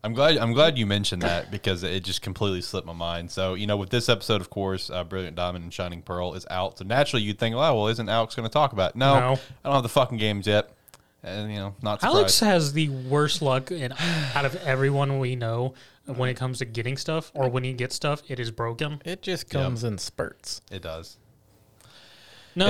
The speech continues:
Speaker 1: does.
Speaker 2: not,
Speaker 3: But it
Speaker 2: not with me, 'cause I hear every time FedEx <laughs> fucks up his
Speaker 1: Okay,
Speaker 2: package.
Speaker 3: Well, no.
Speaker 1: FedEx.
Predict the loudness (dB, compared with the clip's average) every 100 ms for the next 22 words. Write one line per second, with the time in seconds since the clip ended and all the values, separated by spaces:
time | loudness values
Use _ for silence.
0 | 6 6 4 6 6 2 -2 0 2 2
1 | 4 2 4 4 4 2 2 4 4 4
2 | 2 0 0 0 0 0 2 2 0 0
3 | 0 2 0 2 0 4 6 6 6 8
4 | 8 10 8 6 0 -4